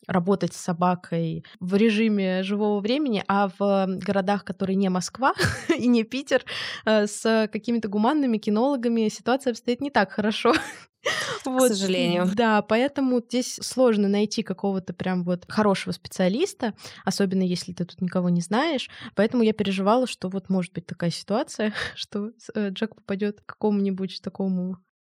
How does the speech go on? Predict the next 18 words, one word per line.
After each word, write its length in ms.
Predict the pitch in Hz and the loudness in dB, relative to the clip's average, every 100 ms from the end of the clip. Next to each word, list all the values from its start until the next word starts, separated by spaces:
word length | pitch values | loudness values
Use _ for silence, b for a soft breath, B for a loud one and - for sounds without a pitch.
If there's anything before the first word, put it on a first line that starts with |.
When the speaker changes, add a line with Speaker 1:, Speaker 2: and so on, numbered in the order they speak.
| _ _ _ _ _ _ - 339 | _ _ _ _ _ _ -10 -2
Speaker 1:
дядечке, 520 | 330 330 - - 269 | -2 -2 -8 -10 -4
да? 160 | 269 359 | 2 2
<laughs> 1400 | - - - - 571 - - _ - - 427 403 349 - | 2 0 0 2 2 0 -20 _ -6 0 2 2 -2 0
Который 320 | 370 330 311 | 2 2 2
будет 240 | 311 302 | 0 0
его 320 | 262 262 262 226 | -2 2 2 2
учить 420 | 240 - 240 226 | -2 -4 -4 -2
уму-разуму. 640 | 240 240 254 320 294 247 233 _ | 0 2 2 2 2 -2 -4 _
Вот, 200 | 226 254 | 2 2
и 40 | 233 | 4
я 360 | 254 262 254 | 4 6 6
прям 440 | 214 233 226 226 220 | 4 4 4 2 2
была 200 | 240 233 | 4 6
очень 320 | 240 - 202 | 4 2 2
рада, 260 | 202 339 320 | 2 2 -2
что 160 | - | -2
они 140 | 202 202 | 0 -2
все-таки, 720 | - - - 196 190 185 | -4 -14 -10 -4 -2 -2